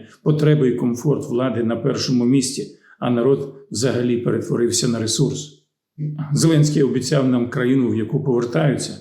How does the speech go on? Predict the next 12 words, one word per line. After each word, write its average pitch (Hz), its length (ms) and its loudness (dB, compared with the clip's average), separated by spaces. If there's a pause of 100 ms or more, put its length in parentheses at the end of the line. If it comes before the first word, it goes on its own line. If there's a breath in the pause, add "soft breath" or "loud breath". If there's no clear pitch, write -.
(460 soft breath)
а 113 60 -4
насправді 120 520 0
з 117 120 0
України 127 460 0
тікають, 131 580 0 (400 soft breath)
інколи 123 400 2
ціною 123 440 2
життя, 117 600 -4 (100)
вивозять 123 480 2
дітей, 127 560 -2 (220 loud breath)
рятуються 123 600 2
сім'ями. 120 560 0